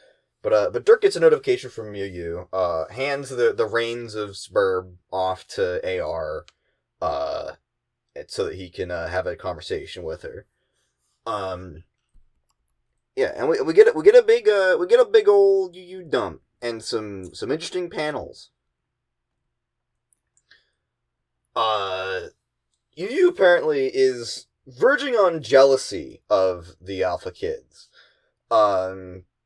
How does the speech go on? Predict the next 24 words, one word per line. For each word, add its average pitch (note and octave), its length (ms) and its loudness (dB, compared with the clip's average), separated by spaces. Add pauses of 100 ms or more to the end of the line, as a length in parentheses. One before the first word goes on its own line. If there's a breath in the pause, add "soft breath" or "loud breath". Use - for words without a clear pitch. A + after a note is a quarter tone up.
(300)
because A#2+ 440 2
things A#3 220 -2
are A3+ 100 6
not E3+ 260 8
quite C3+ 320 4
going A2 280 2
as F#2+ 120 -10
planned. D2 580 -10
So G2 440 -2
the A2 100 -10
initial F#3 300 -2
plan A#2+ 500 -2
was F#2+ 540 0
that F2+ 240 0 (1080)
she - 180 -6
had B2 100 -2
set F3+ 180 6
up F3+ 100 4
the C#3 80 -8
timeline C#3+ 800 0
so A#2 200 -2
that, A2 180 -6
you A2 100 -10
know, F#2+ 260 -6